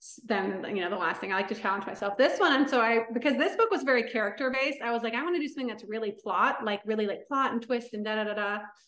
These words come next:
So basically, it's about these, um, two, like, contract killers in Europe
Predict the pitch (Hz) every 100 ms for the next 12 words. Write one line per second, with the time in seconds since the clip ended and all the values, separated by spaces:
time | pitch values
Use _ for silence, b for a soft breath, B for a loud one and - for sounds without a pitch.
0 | B _ _ - 294 285 330 403 440 370
1 | 302 277 254 254 262 254 262 285 277 302
2 | 277 277 - 254 233 226 220 226 - 302
3 | 311 320 311 247 - 269 254 269 262 233
4 | - 233 220 220 214 214 208 202 202 190
5 | 196 214